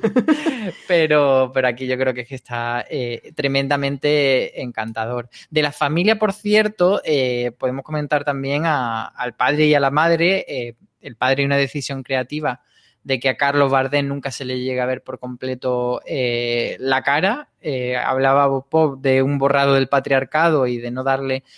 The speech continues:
Speaker 2: ese, ese protagonismo. Eh, ¿tú cómo lo has visto esta, este juego? Y luego hablamos también de la madre.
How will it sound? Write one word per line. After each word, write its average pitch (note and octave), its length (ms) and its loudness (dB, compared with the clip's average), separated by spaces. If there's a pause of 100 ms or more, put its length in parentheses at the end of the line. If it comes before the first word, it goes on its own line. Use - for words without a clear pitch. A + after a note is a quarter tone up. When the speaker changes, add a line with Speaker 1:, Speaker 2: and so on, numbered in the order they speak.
(340)
Speaker 2:
ese, C3 720 -2
ese C3 180 -4
protagonismo. D3 880 -2 (100)
Eh, A#2+ 800 -4
¿tú D3+ 180 -6
cómo D#3+ 220 2
lo D#3 60 4
has C#3+ 60 0
visto C#3 280 0
esta, B2+ 500 0
este C#3+ 280 -4
juego? F#3 420 2
Y D3 80 -2
luego C3+ 140 4
hablamos C3+ 280 2
también B2+ 300 -2
de A#2+ 80 -4
la A#2 80 0
madre. A2+ 420 -8